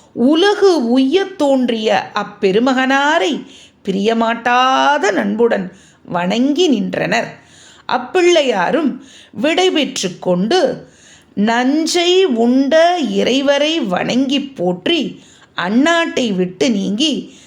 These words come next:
தம் நாட்டிற்கு திரும்பவும் செல்பவராய் என்ற அளவிலே அந்த திருப்பாடலுடைய விளக்கம் நிறைவுறுகிறது. இந்த வகையிலே நாம் இறைவனுடைய திருவருளால்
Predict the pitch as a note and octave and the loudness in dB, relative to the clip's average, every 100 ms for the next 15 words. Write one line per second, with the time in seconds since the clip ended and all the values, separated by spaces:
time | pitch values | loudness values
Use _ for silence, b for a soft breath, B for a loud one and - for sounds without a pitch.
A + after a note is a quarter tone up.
0 | B - D#3 G3+ D#4 E4 - - F#3 G3+ | B -6 -4 -2 0 -2 -4 -6 -4 -4
1 | A#3+ C4+ F#3+ - - F#4 - - A#3 A#3+ | -2 -4 -4 -6 -2 -2 -2 -2 0 2
2 | B3 B3 C4 - - B B - - G#3+ | 0 0 -2 -2 -12 B B -8 -4 -2
3 | G3 F#3+ F3 D3+ C#3+ - F#3 C#3 B B | -2 -2 -2 -2 -2 -2 -4 -8 B B
4 | B B C4 D4+ D#4 A#3+ D3 D3 E3 - | B B -2 0 0 0 -2 -4 -4 -2
5 | D4 G#3 - B B - G#3 E4 F4 C#4+ | -2 -4 -8 B B -6 -2 -2 -2 -2
6 | A#3 A#3 B3+ - B3 G3 F#3+ F#3 F3 D#3 | -2 -2 -4 -4 -2 0 0 -2 -2 -4
7 | F3 - D#3+ F#3+ - D#4+ C4 - B B | -4 -4 -4 -4 -2 -4 -4 -8 B B
8 | - F#3 F3+ F#3 F#3 F3+ D#3 D3+ D#3 A#3 | -10 -4 -2 -2 -2 -4 -4 -6 -2 -2
9 | - - _ _ b b b b b b | -2 -8 _ _ b b b b b b
10 | b b b - - D#4 E4+ F4 F#4 C4+ | b b b -10 -2 0 0 0 0 0
11 | G3+ G3 F#3+ F#3+ G3 G3+ - - A3 A3+ | -2 0 0 0 0 -2 -4 -10 -6 -4
12 | A3 G#3+ - - - A3+ A#3+ C4 C4 A#3 | -2 -4 -8 -16 -8 -2 2 2 0 0
13 | G#3 F#3 F#3 - D4 D4+ A#3+ F#3+ F#3 F3+ | 0 -2 -4 -2 -2 0 0 -2 0 0
14 | F3+ | 0